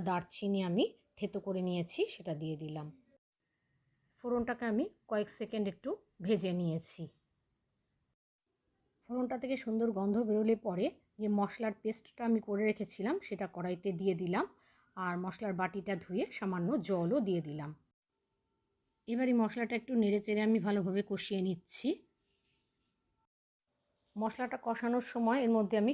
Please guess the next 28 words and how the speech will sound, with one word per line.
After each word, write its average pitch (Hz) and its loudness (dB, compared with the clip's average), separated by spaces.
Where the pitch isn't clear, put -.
স্বাদ 208 4
অনুযায়ী 214 6
লবণটা 196 4
দিয়ে 202 6
দিলাম, 208 4
আর 202 2
দিয়ে 208 4
দিলাম 220 2
হাফ 220 2
চা 220 2
চামচ 214 0
চিনি। 160 -4
এটা 254 0
যেহেতু 254 4
নিরামিষ 214 4
রান্না, 185 2
একটু - -8
চিনি 208 2
দিলে 196 6
খেতে 214 -2
ভালো 180 0
লাগে, 165 2
তবে 247 0
এটা 254 2
অপশনাল, 202 -4
আপনারা 180 -4
নাও 202 4
দিতে - -8